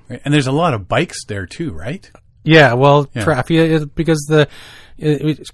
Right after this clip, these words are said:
Speaker 2: cars are, have only really become a phenomenon in, in China over the last fifteen years. Before that, it was everybody had bikes, right?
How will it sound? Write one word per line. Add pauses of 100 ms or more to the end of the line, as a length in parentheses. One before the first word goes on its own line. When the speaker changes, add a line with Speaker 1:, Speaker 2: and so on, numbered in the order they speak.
Speaker 2:
cars
are,
have
only
really
become
a
phenomenon
in,
in
China
over
the
last
fifteen
years. (380)
Before
that,
it
was
everybody
had
bikes,
right?